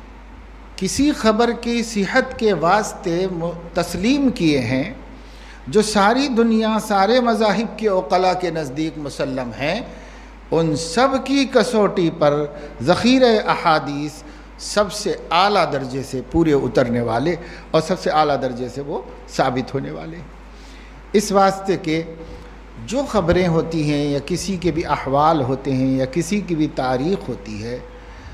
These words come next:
तो उसको जमा करने वाले के लिए मोमिन होना शर्त नहीं है,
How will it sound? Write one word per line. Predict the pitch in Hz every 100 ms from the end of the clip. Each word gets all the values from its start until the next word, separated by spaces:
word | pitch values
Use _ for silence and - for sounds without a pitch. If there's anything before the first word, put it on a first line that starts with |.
| - -
तो | 185 185
उसको | 190 - 233 185
जमा | 123 147 165 208 202
करने | - 135 131 123
वाले | 117 117 120 113
के | - 104
लिए | 95 110 147 151
मोमिन | 127 156 220 247 202
होना | 170 165 202
शर्त | - - -
नहीं | 113 98 101
है, | 104